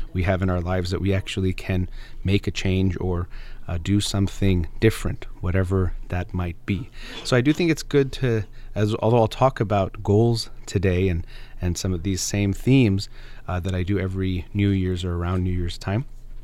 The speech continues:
but it's also good to recognize there's no reason why this has to be the time.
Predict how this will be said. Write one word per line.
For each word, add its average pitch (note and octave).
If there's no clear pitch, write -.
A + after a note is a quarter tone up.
but A#2+
it's A2
also C#3
good A#2
to A#2+
recognize A2+
there's A2
no A#2+
reason A#2+
why G2+
this G2
has G2+
to -
be G2+
the -
time. -